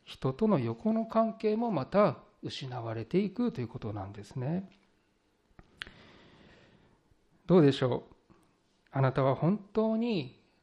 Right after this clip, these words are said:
隣人を愛していますかと問われたなら、私は妻を自分自身のように愛していますと。また、私は夫を自分自身のように愛しています。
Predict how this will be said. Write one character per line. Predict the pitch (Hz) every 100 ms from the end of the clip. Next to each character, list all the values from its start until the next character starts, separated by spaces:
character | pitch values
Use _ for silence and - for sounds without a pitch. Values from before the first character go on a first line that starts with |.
| _
隣 | - 127 123 120
人 | 120 131
を | 117
愛 | 147
し | 180
て | -
い | 165
ま | 170 175
す | -
か | - 208
と | 165 120 139 _ _ _ _ _ -
問 | 127
わ | 120
れ | 117
た | 113
な | 113
ら、 | 120 - _ _ _ _ _ _ _ _ _ _ _ _
私 | 165 - -
は | 147 127
妻 | - 190 170
を | 160 185 190 - _ _ _ _ -
自 | 131 123
分 | 151
自 | 160 202 254
身 | 226
の | 196
よ | 170
う |
に | 139 117 104 _ _ -
愛 | 113 117
し |
て | -
い | 117
ま | 120
す | 156 -
と。 | - _ _ _ - - - - - - _
ま | 180
た、 | 170
私 | 160 170
は | 185 160
夫 | 156 160 -
を | 196 220 143 - _ -
自 | 131 170
分 | 214 226
自 | 226 226
身 | 220
の | 202 196
よ | 202 202
う |
に | 208 262 220 113 113 -
愛 | 120
し | 117
て | -
い | 113
ま | 117 147
す。 | -